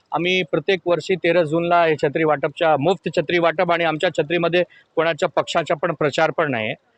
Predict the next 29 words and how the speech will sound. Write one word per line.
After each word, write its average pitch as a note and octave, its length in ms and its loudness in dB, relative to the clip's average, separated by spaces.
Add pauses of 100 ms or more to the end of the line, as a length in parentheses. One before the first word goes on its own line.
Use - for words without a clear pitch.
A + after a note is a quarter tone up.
(260)
एक, F3 200 -4
अ, F#3+ 240 4
निस्वार्थ F#3+ 400 2
भावनातून F3+ 500 0
आम्ही D#3+ 240 0
वाटतोय. C#3 460 0 (360)
पण, G3 160 2
अ, G3 340 2
दुर्दैवी G3+ 480 4
झाला G3+ 280 2
की, A3 400 0
अ, F#3+ 300 2 (520)
आपल्या E3 520 4
अहमदाबादची G3+ 680 2
जी G3+ 100 2
फ्लाईट F3 320 2
जात F3+ 220 2
होती F3+ 220 0
लंडनला, D3+ 420 0
तो D#3+ 240 0
फ्लाईट, E3 380 0
अ, D#3+ 280 4 (380)
अपघातामुळे D#3+ 720 2
म्हणजे D3 340 0 (540)
काही E3+ 240 0
लोकांची D#3 500 -2
मृत्यू C#3 340 -2
झाली C#3 360 0
आणि C3+ 340 -2